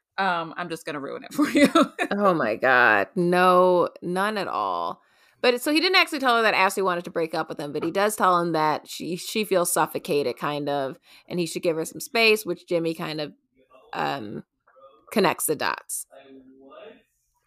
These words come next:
Speaker 2: Ashley is discussing all of her feelings over with Terry. She feels like she can't break up with Jimmy because it's his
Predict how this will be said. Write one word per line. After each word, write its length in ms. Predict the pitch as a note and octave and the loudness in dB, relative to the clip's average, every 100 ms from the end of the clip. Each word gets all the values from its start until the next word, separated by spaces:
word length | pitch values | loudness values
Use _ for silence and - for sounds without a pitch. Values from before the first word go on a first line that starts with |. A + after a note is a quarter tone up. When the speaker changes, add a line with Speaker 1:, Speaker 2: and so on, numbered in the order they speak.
| - | 4
Speaker 2:
Ashley 400 | G#3 B3 - B3 | 4 4 2 -2
is 80 | |
discussing 720 | A#3 G3 - A3+ A#3 A#3+ A#3 | -2 -6 -2 -2 0 0 0
all 260 | - F#3+ F#3+ | 2 4 4
of 60 | G3 | 2
her 100 | F3 | -4
feelings 560 | - A3 A3 A3 A3 - | -4 -2 0 -2 -4 -2
over 400 | F3+ F#3+ F#3 F3+ | 2 2 2 0
with 180 | D#3 - | -2 -6
Terry. 600 | - A3+ A3 G#3+ G#3+ G#3 G#3+ | -6 0 2 4 4 4 0
She 140 | G#3+ | -4
feels 300 | - A#3+ B3 | 2 2 4
like 200 | A3 G#3+ | 2 2
she 140 | - | 0
can't 320 | A3 G#3+ G3+ G3+ | -4 0 0 2
break 200 | G3 G3 | 0 2
up 180 | F#3 | 0
with 200 | F#3 F#3 - | 0 -2 -2
Jimmy 260 | F#3 F3+ | 0 0
because 300 | F3 E3+ D#3+ | -2 -4 -6
it's 120 | D3 | -6
his 160 | - C#3 | -8 -12